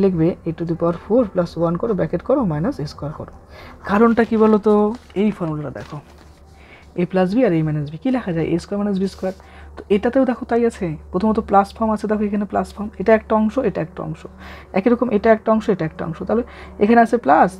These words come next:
এখানে আছে মাইনাস, তাই কি না? সেই ফর্মটা, এই ফর্মটাকে কী লেখা যায়? এ স্কয়ার মাইনাস বি স্কয়ার। তাই লিখে দেবো এখন আমরা।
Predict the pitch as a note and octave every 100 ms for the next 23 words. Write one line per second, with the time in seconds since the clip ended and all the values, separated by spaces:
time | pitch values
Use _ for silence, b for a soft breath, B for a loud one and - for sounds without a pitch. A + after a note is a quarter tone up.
0 | - F3+ F#3 G3+ G#3 D#3+ D#3 - - C#4+
1 | G#3 D#3+ B F#3+ B - B3+ A#3+ A#3 A#3
2 | A#3+ - A3+ A3+ A#3 A#3 A3+ B3+ A#3 A#3+
3 | - G#3+ A3+ A3+ G#3+ G#3+ - - - -
4 | - F#3+ F3+ D#3 D3 D3 D3+ D3+ -